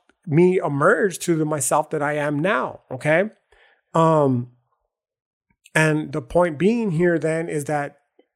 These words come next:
I, I, I pretend like I wanted this willful lobotomy. I pretend like I wanna live in this fucking state of fallenness, but it honestly,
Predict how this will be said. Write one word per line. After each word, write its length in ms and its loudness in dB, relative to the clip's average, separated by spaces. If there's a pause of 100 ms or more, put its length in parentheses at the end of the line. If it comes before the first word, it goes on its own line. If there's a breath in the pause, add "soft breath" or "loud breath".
(560 loud breath)
I, 80 0 (220)
I, 120 4 (200)
I 60 4
pretend 460 2
like 160 2
I 40 4
wanted 300 0
this 100 -4
willful 360 0
lobotomy. 540 -2 (340 soft breath)
I 60 0
pretend 420 2
like 140 6
I 40 4
wanna 220 2
live 200 0
in 80 0
this 120 -4
fucking 260 -8
state 180 -2
of 100 -8
fallenness, 400 0
but 220 -4
it 160 -8 (220)
honestly, 540 0